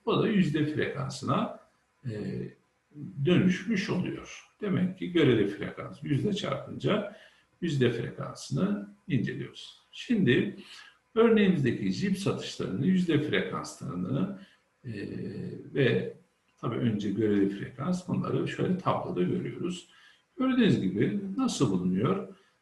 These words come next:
Commander'ın göreli frekansı, Commander'ın frekansı olan yetmiş biri toplam eleman sayısı olan iki yüz elli bire bölerek oluyor. O da sıfır virgül yirmi sekiz yirmi dokuz.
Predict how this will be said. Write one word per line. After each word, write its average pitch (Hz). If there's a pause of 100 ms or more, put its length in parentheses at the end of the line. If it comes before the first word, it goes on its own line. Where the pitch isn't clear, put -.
(400)
Commander'ın 123
göreli 104
frekansı, - (100)
Commander'ın 185
frekansı 147
olan 98
yetmiş 139
biri 120 (360)
toplam 220
eleman 190
sayısı -
olan -
iki 214
yüz 135
elli -
bire 214
bölerek 123
oluyor. -
O 196
da -
sıfır 147
virgül 180
yirmi 156
sekiz 156
yirmi 107
dokuz. -